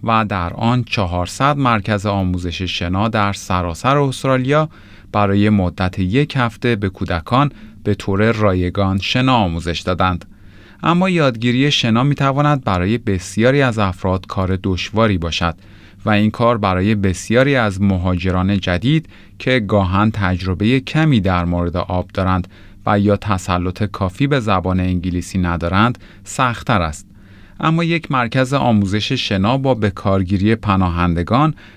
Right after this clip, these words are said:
به عنوان پرسنل نجات غریق و مربیان شنا سعی کرده است تا راه را برای مهاجرانی که می‌خواهند شنا یاد بگیرند هموارتر کند.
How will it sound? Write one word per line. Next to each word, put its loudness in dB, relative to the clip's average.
به 0
عنوان 4
پرسنل 0
نجات -2
غریق 0
و 2
مربیان 2
شنا 0
سعی -2
کرده -4
است -2
تا 2
راه 2
را 4
برای 2
مهاجرانی 2
که -2
می‌خواهند -2
شنا -2
یاد -2
بگیرند 0
هموارتر -2
کند. -4